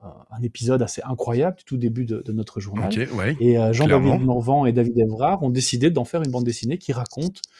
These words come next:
Speaker 1: qui va raconter en plusieurs volumes, euh, les, des épisodes de, de, de cela, quoi, de, de ce qui s'est passé, enfin, un épisode particulier, je peux pas révéler sans spoiler l'album, mais, euh, ce qui s'est passé, euh,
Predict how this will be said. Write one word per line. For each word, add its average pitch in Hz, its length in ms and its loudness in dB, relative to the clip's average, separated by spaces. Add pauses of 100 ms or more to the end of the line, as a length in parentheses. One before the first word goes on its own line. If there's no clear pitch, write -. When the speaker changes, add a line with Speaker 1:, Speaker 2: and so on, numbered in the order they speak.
(140)
Speaker 1:
qui 98 100 -16
va 104 60 -6
raconter 107 420 -4
en 107 60 -2
plusieurs 131 340 -4
volumes, 104 320 -8 (460)
euh, 104 320 -6
les, 98 580 -8 (480)
des 127 260 0
épisodes 127 680 0
de, 107 460 -10
de, 101 260 -14
de 101 120 -16
cela, 113 340 -8
quoi, 101 260 -14
de, 101 240 -14
de 98 240 -16
ce - 100 -16
qui - 100 -14
s'est 113 180 -2
passé, - 300 -2
enfin, 113 220 -4
un 196 240 8
épisode 127 380 2
particulier, 120 500 -4
je 113 120 -4 (260)
peux 113 80 -8
pas 135 80 0
révéler 120 340 2
sans - 160 -4
spoiler 110 380 -6
l'album, 110 300 -2 (580)
mais, 113 220 2
euh, 113 220 -4
ce - 100 -12
qui - 100 -10
s'est - 120 -6
passé, 120 360 -6
euh, 95 320 -8